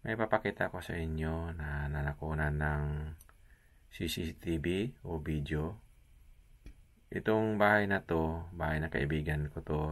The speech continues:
na nagingi sa akin ng tulong saka yung proteksyon sa bahay.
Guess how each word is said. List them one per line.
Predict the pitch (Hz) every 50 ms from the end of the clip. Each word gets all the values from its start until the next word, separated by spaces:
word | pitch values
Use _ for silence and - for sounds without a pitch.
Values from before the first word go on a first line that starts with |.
| 76 73
na | 76 78 76 - - - 76 73 143 - - - - - - - - - - - - - - - - - - - - -
nagingi | 104 101 113 117 113 110 - -
sa | - 73 80
akin | 80 - 78 76 76
ng | 73 71 73 73 73 73 73 73 73 73 78 85 82 80 82 80 - - - - - - - - - - _ - - - - - - - - - - - - _ - - - - - - - - _ - - - -
tulong | 92 85 80 80 80 78 78 80 80 80 78 82 80
saka | - - - - 78 78
yung | 76 78 76 73 73 73 73 -
proteksyon | 87 90 - 101 101 - 87 82 76 73
sa | 73 - 71
bahay. | 71 78 73 71 80 82 82 85 92 98